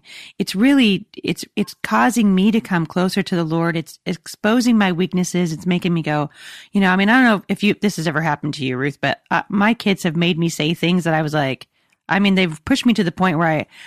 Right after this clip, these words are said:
I said something I didn't wanna say and didn't believe I would ever say to one of my children.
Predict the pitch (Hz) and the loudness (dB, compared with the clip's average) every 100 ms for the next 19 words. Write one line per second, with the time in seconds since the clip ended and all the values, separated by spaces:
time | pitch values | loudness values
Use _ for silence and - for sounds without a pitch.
0 | - - 180 - 214 - 214 202 190 165 | -8 -2 -2 0 0 2 2 2 2 2
1 | 190 190 - _ _ - 202 180 - 175 | 2 0 -4 _ _ -4 0 0 0 0
2 | 185 185 175 156 165 180 156 156 170 151 | 0 0 0 -2 0 0 0 0 0 0
3 | - 170 - 160 185 160 143 - 196 180 | -2 -2 0 0 0 0 -2 0 0 0
4 | 160 156 | 0 -2